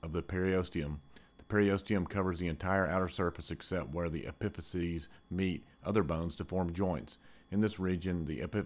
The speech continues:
epiphyses are covered with articular car-, cartilage, a thin layer of cartilage that reduces friction and acts as a shock absorber. Long bones.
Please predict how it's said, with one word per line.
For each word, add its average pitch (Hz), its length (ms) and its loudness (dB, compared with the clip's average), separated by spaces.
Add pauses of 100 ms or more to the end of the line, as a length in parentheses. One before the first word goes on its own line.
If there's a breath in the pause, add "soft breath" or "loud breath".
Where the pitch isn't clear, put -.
(120)
epiphyses 92 720 0
are 82 100 2
covered 87 400 -2
with 78 140 0
articular 90 540 -2
car-, 90 360 0 (100)
cartilage, 80 560 0 (400 loud breath)
a 82 80 -2
thin 107 320 2
layer 87 260 0
of 78 140 -6
cartilage 87 480 2
that 80 100 -4
reduces 87 460 -2
friction 101 480 -2
and 80 120 -4
acts 82 240 -4
as 82 60 -6
a 87 80 -2
shock 95 380 2
absorber. 69 420 -6 (160)
Long 98 280 4
bones. 73 380 -4